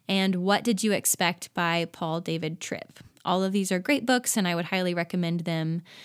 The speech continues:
to anyone that's getting married. But another book that I have yet to read myself, but has been recommended to me, is When Sinners Say, "I Do." I believe that's by Dave Harvey.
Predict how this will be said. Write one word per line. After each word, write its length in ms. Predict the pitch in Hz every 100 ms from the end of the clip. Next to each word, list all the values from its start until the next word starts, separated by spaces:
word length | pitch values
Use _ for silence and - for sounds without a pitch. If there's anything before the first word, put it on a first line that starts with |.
| - _ -
to 200 | - 175
anyone 460 | 196 180 156 190 226
that's 200 | 180 -
getting 240 | 175 170
married. 380 | 165 160 175 190 -
But 280 | 196 175 -
another 280 | 202 233 294
book 260 | 277 294
that 200 | - 220 -
I 540 | 196 196 202 202 196
have 180 | - 185
yet 240 | 196 285 302
to 100 | 330
read 180 | 311
myself, 680 | 269 233 208 - 175 277 -
but 400 | 214 185 190 180
has 180 | - 202
been 160 | 185 190
recommended 520 | 180 - 202 190 180
to 80 | -
me, 380 | 180 170 220 285 - - - -
is 300 | 220 190 185
When 220 | 185 190
Sinners 460 | 185 185 180 190 180
Say, 300 | - - 185
"I 160 | - 170
Do." 440 | 160 196 208 330 320 -
I 60 |
believe 380 | 180 185 190 202
that's 240 | 190 -
by 440 | - 185 175 180 175
Dave 340 | 170 170 170
Harvey. 540 | - 170 180 240 330